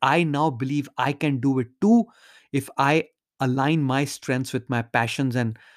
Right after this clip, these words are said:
and accelerate my, my journey towards my North Star." Just imagine what kind of an impact you will have on people,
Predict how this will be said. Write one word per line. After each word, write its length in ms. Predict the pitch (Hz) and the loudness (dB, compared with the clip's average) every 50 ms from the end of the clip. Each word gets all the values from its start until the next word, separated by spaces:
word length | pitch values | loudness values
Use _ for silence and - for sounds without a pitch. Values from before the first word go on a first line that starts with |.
| _ _ _ | _ _ _
and 160 | - 120 117 - - | -8 -6 -6 -4 -4
accelerate 560 | 113 110 - - - 123 113 117 123 117 117 | -6 -6 -4 -4 -2 -2 0 0 0 -2 -2
my, 180 | - 113 107 104 - _ _ _ | -4 -4 -4 -4 -8 _ _ _
my 160 | - 113 107 | -6 -4 -4
journey 460 | 107 101 - 120 117 113 107 - 120 - _ _ _ _ _ _ _ _ _ _ _ _ _ _ _ _ _ _ _ - - - - | -4 -4 -4 -2 -2 -2 -4 -6 -10 -14 _ _ _ _ _ _ _ _ _ _ _ _ _ _ _ _ _ _ _ -14 -14 -6 -4
towards 360 | 143 123 123 123 120 113 - | 0 0 2 2 0 0 -2
my 80 | 120 107 | -4 -4
North 260 | 104 107 110 110 - | -2 -2 -4 -6 -8
Star." 320 | - - - 113 - - _ _ _ _ _ _ _ _ _ _ _ _ _ _ _ _ _ _ _ _ - | -10 -10 -10 -12 -12 -14 _ _ _ _ _ _ _ _ _ _ _ _ _ _ _ _ _ _ _ _ -2
Just 240 | - 226 - - 156 | 0 0 2 0 0
imagine 480 | 131 117 120 135 139 156 143 160 139 | 0 2 2 2 2 2 2 2 2
what 180 | 127 143 - - | 2 2 0 0
kind 160 | - 160 151 | -2 -2 -2
of 100 | 147 - | -2 -2
an 100 | 147 127 | -2 -2
impact 500 | 117 110 107 - - 135 135 139 - - | -2 -4 -4 -2 -2 -2 -2 -4 -6 -8
you 80 | 127 110 | -6 -4
will 100 | 117 110 | -4 -4
have 320 | 104 120 113 113 - - - _ _ _ _ _ _ _ _ _ _ | -4 -6 -8 -12 -12 -16 -20 _ _ _ _ _ _ _ _ _ _
on 160 | 127 123 117 | -6 -6 -4
people, 420 | 113 - 127 117 - - - 120 | -4 -4 -6 -6 -6 -10 -12 -14